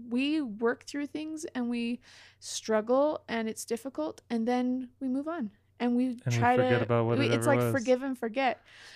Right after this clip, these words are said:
Speaker 1: But then I'm like, "Wait, what has gotten me to where, like, what has gotten us to where we are today?" Like, we can't just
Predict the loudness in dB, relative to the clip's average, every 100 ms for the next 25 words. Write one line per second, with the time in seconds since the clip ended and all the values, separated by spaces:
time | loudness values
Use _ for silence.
0 | -2 2 4 4 2 0 0 0 2 4
1 | 4 0 -8 _ _ _ _ _ _ _
2 | _ 8 8 10 4 6 4 6 4 4
3 | 4 4 4 6 6 4 0 -2 4 6
4 | 8 6 6 4 2 2 -2 -2 0 0
5 | 0 0 -2 -2 -4 -2 -2 -2 -2 -4
6 | -4 -6 -4 -2 -2 -4